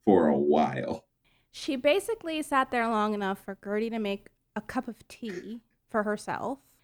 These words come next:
Speaker 2: Yeah, Sandra was able to finish. And as far as we know, Allison's groceries are get-, spoiling in the bags
Speaker 1: <laughs>
Speaker 2: because she just won't leave.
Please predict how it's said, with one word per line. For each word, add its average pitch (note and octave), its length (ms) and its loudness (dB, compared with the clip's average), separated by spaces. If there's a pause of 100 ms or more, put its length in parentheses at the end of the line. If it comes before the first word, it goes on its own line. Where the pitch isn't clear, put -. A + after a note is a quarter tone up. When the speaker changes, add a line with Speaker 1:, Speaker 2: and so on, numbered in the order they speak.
(220)
Speaker 2:
Yeah, F3 300 0
Sandra A#3 720 0
was - 460 -8 (460)
able F#3+ 240 -2
to A#3+ 100 -12
finish. G#3 760 -6 (340)
And G#3 880 2 (220)
as F#3+ 240 0
far F#3+ 180 -2
as F#3+ 120 -2
we F#3+ 100 -8
know, C4 400 0
Allison's F#3 1000 -6 (240)
groceries F#3+ 680 -4
are F3 440 -4 (340)
get-, G3+ 300 -2
spoiling E3+ 460 2
in A3+ 260 6
the - 320 4
bags - 320 -2 (240)
Speaker 1:
<laughs> - 120 -12
Speaker 2:
because - 280 -4
she F#3+ 380 -10 (120)
just F3+ 240 -18 (100)
won't E3+ 260 -4
leave. A2 260 -12